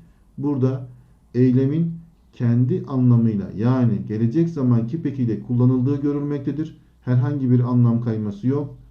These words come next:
O yüzden doğru cevabımız da C seçeneği olacaktır. On birinci soru,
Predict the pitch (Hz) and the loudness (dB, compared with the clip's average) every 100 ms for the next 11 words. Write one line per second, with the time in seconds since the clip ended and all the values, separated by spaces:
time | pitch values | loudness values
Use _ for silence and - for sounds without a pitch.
0 | - - 131 117 113 104 101 113 120 123 | -16 -4 0 0 0 -2 0 2 2 2
1 | 113 107 101 98 98 98 131 127 - - | 2 0 0 0 -2 -2 -4 -4 -10 -18
2 | - - 120 113 131 127 120 110 101 120 | -20 -14 -8 -2 0 0 -4 -4 0 0
3 | 107 98 101 - - 87 - _ _ _ | 0 -2 -4 -6 -12 -18 -20 _ _ _
4 | _ _ _ _ _ _ - - - - | _ _ _ _ _ _ -20 -20 -20 -20
5 | - - 185 226 214 208 214 202 165 131 | -10 0 4 4 4 2 0 -2 -2 -2
6 | 139 | -4